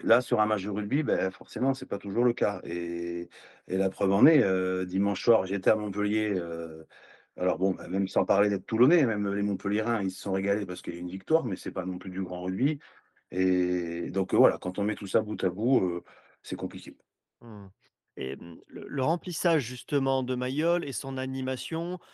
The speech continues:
Speaker 2: euh, on sait que c'est un sujet, un des sujets principalement évoqués avec le staff et la direction du club lorsque vous les rencontrez. Est-ce que cette difficulté que vous avez à, à motiver les gens,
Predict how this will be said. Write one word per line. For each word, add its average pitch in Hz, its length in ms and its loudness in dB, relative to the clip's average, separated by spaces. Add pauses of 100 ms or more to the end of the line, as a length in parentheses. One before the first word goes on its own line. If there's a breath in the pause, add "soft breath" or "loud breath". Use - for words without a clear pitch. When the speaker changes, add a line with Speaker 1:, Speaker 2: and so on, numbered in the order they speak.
(280 soft breath)
Speaker 2:
euh, - 40 -18 (140)
on 156 80 -14
sait 180 160 -4
que - 80 -4
c'est - 80 -4
un 135 80 -2
sujet, 139 460 -4
un 156 140 -2
des 143 120 -4
sujets 135 400 -6
principalement 135 600 -4
évoqués 127 420 -4
avec 123 280 -2
le 127 100 -4
staff 156 320 -2
et - 20 -8
la 123 100 -4
direction 123 420 -8
du 120 120 -14
club 156 220 0
lorsque 127 220 -4
vous 127 140 -4
les 127 80 0
rencontrez. 131 640 -4 (320 soft breath)
Est-ce - 140 -14
que 240 80 -4
cette 143 240 -6
difficulté 175 680 -4
que 156 120 -4
vous 131 280 -4
avez 143 360 0
à, 113 140 2
à 110 180 -8
motiver 160 580 0
les 151 140 0
gens, 156 380 -4